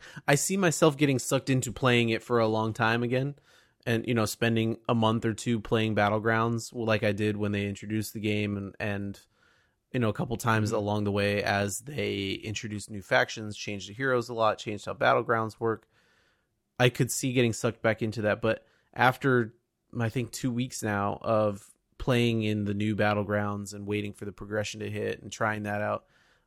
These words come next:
Speaker 1: I've realized, like, oh, look, I didn't touch Final Fantasy twelve this week because I'm sitting here playing a forty-minute Battleground that I lost.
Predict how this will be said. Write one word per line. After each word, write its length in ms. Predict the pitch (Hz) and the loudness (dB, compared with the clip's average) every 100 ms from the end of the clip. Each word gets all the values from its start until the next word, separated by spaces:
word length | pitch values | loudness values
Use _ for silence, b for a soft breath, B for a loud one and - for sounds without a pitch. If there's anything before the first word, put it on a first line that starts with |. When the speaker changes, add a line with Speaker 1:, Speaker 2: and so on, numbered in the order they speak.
| - | -2
Speaker 1:
I've 420 | 110 110 113 113 - | 2 4 2 -4 -4
realized, 580 | 131 160 190 143 160 135 | 4 6 8 6 6 2
like, 360 | 127 120 - _ _ _ _ _ _ | 0 0 -4 _ _ _ _ _ _
oh, 120 | 131 139 | 2 4
look, 240 | 147 - | 4 4
I 80 | 113 | 2
didn't 200 | 123 117 | 2 0
touch 260 | - 123 | 0 -2
Final 220 | - 117 110 | 0 0 0
Fantasy 320 | 110 110 104 | 0 -2 -4
twelve 280 | - 113 98 | -4 -4 -4
this 180 | - | -10
week 240 | - - _ _ _ _ _ _ _ _ _ _ _ | -14 -18 _ _ _ _ _ _ _ _ _ _ _
because 200 | 110 117 | -4 -2
I'm 80 | 104 | -2
sitting 300 | - 120 117 | -2 -2 -2
here 280 | 110 107 104 | 0 0 0
playing 260 | - 110 | 0 -2
a 40 | 101 | -2
forty-minute 540 | - 107 104 101 98 | -2 -2 0 -2 -4
Battleground 520 | 98 98 98 - - | -2 0 -2 -6 -10
that 80 | - | -12
I 80 | - | -14
lost. 320 | - - - | -16 -20 -20